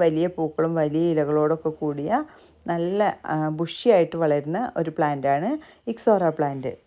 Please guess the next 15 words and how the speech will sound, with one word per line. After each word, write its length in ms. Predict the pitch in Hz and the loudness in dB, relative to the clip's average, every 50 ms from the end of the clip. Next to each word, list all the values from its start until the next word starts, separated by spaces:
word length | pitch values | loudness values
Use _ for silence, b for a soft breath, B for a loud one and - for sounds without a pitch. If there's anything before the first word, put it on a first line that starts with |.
| _ _ _ _ _ - - - _ _ _ _ _ _ _ B B B B B B B B - 190 | _ _ _ _ _ -20 -20 -20 _ _ _ _ _ _ _ B B B B B B B B -6 -4
ഇതിൻ്റെ 240 | 175 190 185 202 208 - | -2 -2 -2 -2 0 2
പ്ലാന്റ് 320 | 208 180 156 156 165 160 - | 2 2 2 2 0 -2 -2
സൈസ് 240 | 185 185 185 - 196 170 | -2 -2 0 0 0 0
ഇതാണ്. 300 | 165 156 143 143 160 190 226 - | 2 0 0 0 0 -2 -4 -4
നല്ല 140 | 196 202 202 208 226 | -2 -2 0 0 0
വെൽ 140 | 226 226 240 233 | 0 0 2 2
റൂട്ടഡ് 280 | 220 196 - 190 175 185 175 | 2 0 2 0 0 0 0
ആയിട്ടുള്ള 260 | 170 165 170 170 170 175 | 0 0 0 -2 -2 0
പ്ലാന്റ് 300 | 170 156 147 147 143 151 151 | -2 -2 -2 -2 -2 -2 -2
ആണ്. 120 | 160 208 233 - 220 | -2 -2 -4 -4 -4
ഒരുപാട് 340 | 214 226 233 226 233 247 254 247 | 0 4 4 6 6 6 6 6
വലിയ 240 | 226 214 220 254 269 269 254 | 6 6 6 6 4 4 4
പ്ലാന്റ് 300 | 202 175 165 151 147 151 143 | 4 2 2 2 2 4 4
അല്ല 160 | 139 139 143 151 | 4 2 2 0
എന്ന് 120 | 170 190 | -2 -2